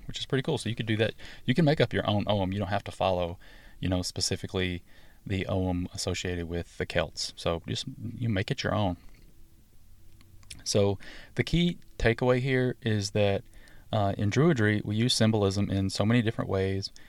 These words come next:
and we have various representations that allow us to connect with nature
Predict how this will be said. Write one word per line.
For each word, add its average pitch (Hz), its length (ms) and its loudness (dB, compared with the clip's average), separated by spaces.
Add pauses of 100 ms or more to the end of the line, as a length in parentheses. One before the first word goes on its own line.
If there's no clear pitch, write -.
(240)
and 101 100 2
we 101 80 4
have 95 120 2
various 101 420 2
representations 95 880 0
that 98 100 2
allow 95 280 2
us 95 180 0
to 95 540 -2
connect - 300 -2
with - 160 -4
nature 139 380 -2